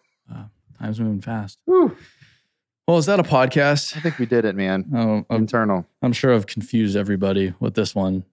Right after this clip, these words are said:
Speaker 1: I've really
Speaker 2: No, I think you, you, we put a lot out there. I mean, I certainly don't wanna be like, "Why aren't you sharing this other stuff we haven't talked about?" And, you know, I, I certainly don't come at it from that place. Um, I think, like, what's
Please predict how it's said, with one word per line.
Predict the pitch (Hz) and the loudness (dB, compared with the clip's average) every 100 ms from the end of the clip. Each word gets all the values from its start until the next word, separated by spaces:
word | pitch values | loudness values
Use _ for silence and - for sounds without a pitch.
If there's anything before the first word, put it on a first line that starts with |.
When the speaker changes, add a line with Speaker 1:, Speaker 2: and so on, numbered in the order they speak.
| _ _ _ | _ _ _
Speaker 1:
I've | 104 95 | -6 0
really | 104 202 202 190 - | 2 2 0 -2 -4
Speaker 2:
No, | 180 196 | 0 2
I | 226 | 2
think | 269 196 | 0 -2
you, | 185 | -4
you, | 175 165 | -6 -4
we | 180 175 | -4 0
put | 180 | 2
a | 160 | 4
lot | 139 117 | 4 4
out | 107 101 | 4 2
there. | 107 104 101 | 2 4 2
I | |
mean, | 117 117 - _ _ _ - | 2 -2 -6 _ _ _ -4
I | |
certainly | - 240 175 | 0 2 4
don't | 156 | 4
wanna | 139 135 120 110 _ _ _ _ _ _ _ _ _ _ _ _ _ | 4 4 2 0 _ _ _ _ _ _ _ _ _ _ _ _ _
be | 131 | 0
like, | 117 117 | 2 2
"Why | 208 | 2
aren't | 349 359 | 2 2
you | - | -2
sharing | - 302 285 | 2 2 2
this | 269 | 2
other | 302 349 | 4 2
stuff | 294 214 202 | 4 4 4
we | 202 214 | 2 2
haven't | 214 208 | 2 2
talked | 233 208 | 2 2
about?" | 202 202 | 2 4
And, | 190 175 143 | 4 0 0
you | 147 | 2
know, | |
I, | 147 147 - | 2 2 -2
I | |
certainly | 156 190 185 147 | -4 -2 -2 2
don't | 143 123 - _ _ _ _ _ | 2 0 -6 _ _ _ _ _
come | - 147 139 | -2 2 2
at | 117 | 2
it | |
from | - 107 | 0 0
that | 107 107 - | 2 0 -2
place. | 107 90 64 - - - | -2 -2 -4 -10 -16 -10
Um, | 123 113 104 92 92 92 _ _ _ _ _ _ _ _ _ _ - | -4 -2 -2 -2 -4 -6 _ _ _ _ _ _ _ _ _ _ -8
I | |
think, | 131 156 143 | -4 -2 0
like, | 131 117 - | 0 0 0
what's | 110 - | -2 -4